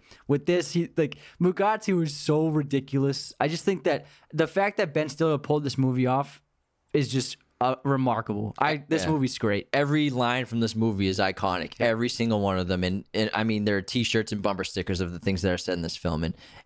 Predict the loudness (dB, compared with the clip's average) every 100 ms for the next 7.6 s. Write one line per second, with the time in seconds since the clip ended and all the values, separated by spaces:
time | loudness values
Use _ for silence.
0 | -4 -2 0 0 0 -2 0 -2 -2 -4
1 | -2 -4 -4 -2 0 0 -2 -2 -4 -6
2 | -20 -8 -2 0 0 -2 0 0 0 -2
3 | -2 -2 -2 -4 -10 -4 -2 0 0 0
4 | 0 0 0 0 -2 -2 -2 -2 0 -2
5 | -2 -2 0 0 -2 -10 -2 -2 0 0
6 | 0 -4 -6 0 0 2 0 0 -4 -4
7 | 0 0 -2 -6 -6 -6